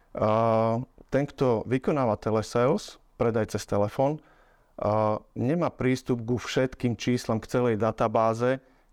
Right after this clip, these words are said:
a, ktorá je nahratá, a, u nás, a, na, na našich serveroch. Je to, a, v podstate,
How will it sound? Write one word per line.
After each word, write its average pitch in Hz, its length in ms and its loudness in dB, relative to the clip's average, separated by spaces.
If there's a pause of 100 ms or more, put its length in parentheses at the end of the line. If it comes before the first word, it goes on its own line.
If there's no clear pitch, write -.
(120)
a, 120 240 0
ktorá 123 400 0
je 107 80 2
nahratá, 110 640 0 (160)
a, 104 320 2
u - 320 -4
nás, 110 400 -2
a, 104 480 2
na, 104 400 0 (160)
na 101 320 0
našich 107 400 -4
serveroch. 98 400 0 (560)
Je 117 160 0
to, 135 400 2
a, 107 320 0
v - 80 -10
podstate, 127 540 0